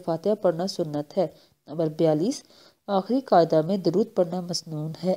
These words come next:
<clears throat> नंबर तिरतालीस, दरूद पढ़ने के बाद कुरानी या मसनून दुआएं या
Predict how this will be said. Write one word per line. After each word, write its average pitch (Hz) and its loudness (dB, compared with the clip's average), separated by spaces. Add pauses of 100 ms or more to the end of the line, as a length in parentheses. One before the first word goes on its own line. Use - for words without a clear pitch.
(160)
<clears throat> 233 6
नंबर 165 0
तिरतालीस, 196 0 (320)
दरूद 190 0
पढ़ने 269 4
के 254 2
बाद 180 2
कुरानी 190 2 (540)
या 190 2
मसनून 190 -4
दुआएं 170 2 (180)
या - -8